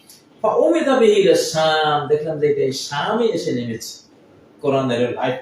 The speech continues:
পোস্ট, এই স্তম্ভটা। অর্থাৎ কোরআনওয়ালারা শামে এসে জায়গা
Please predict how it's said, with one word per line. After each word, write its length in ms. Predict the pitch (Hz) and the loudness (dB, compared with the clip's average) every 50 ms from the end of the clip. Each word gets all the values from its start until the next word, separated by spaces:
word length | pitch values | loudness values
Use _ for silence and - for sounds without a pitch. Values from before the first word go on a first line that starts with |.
| - | -4
পোস্ট, 220 | - 208 - - - 156 147 | -2 -2 -2 -2 -2 -2 -2
এই 60 | 143 - | -2 -2
স্তম্ভটা। 500 | - - 135 165 175 175 151 - - - - - - _ _ _ _ _ _ _ - | -4 -4 -2 0 0 0 0 -2 -4 -6 -12 -20 -20 _ _ _ _ _ _ _ -8
অর্থাৎ 240 | - 202 208 208 208 - - | -2 0 0 0 0 -2 0
কোরআনওয়ালারা 800 | - 214 240 247 277 294 285 262 240 214 226 254 262 269 294 320 339 339 320 - - - - - - - - | 2 4 4 4 4 2 2 4 4 4 4 4 4 4 4 2 2 2 0 -4 -10 -16 -16 -12 -8 -8 -4
শামে 300 | - 220 240 294 320 - 311 254 | -2 -2 0 0 0 2 2 4
এসে 120 | 247 - - - | 4 4 4 4
জায়গা 200 | - 160 160 151 | 4 2 2 2